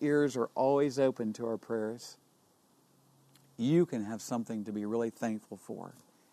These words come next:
in a world that's going to go even more so. Ten kinds of crazy. What do you need to do?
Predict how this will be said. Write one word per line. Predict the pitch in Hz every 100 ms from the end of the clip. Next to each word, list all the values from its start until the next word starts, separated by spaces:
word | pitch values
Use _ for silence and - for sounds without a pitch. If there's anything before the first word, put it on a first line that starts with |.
| _ 123
in | 113
a |
world | 104 113 123 131 123
that's | 117 -
going | 113 117 123
to |
go | 110 120 120
even | 135 135 151
more | 143 151 147
so. | - - - - _ _ _ -
Ten | - 120 123 135 156 _
kinds | - 117 113 113 120
of |
crazy. | - 113 101 - - - _ _ _ _ _ _ _
What | - 143 135
do | 135
you |
need | 131 117
to | 117
do? | 117 101